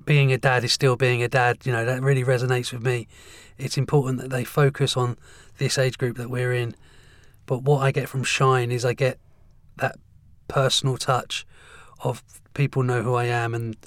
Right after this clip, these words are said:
we can share that experience rather than the larger charities where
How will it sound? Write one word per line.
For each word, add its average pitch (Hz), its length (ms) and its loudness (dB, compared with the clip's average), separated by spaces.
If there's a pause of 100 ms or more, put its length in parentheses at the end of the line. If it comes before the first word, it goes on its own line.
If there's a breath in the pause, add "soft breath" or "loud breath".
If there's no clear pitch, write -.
(480 soft breath)
we 131 100 -6
can 131 160 -4
share 123 200 0
that 117 100 -2
experience 120 560 -6
rather 123 240 -2
than 120 100 -4
the 120 60 -2
larger 123 300 2
charities 120 580 -2
where 123 260 0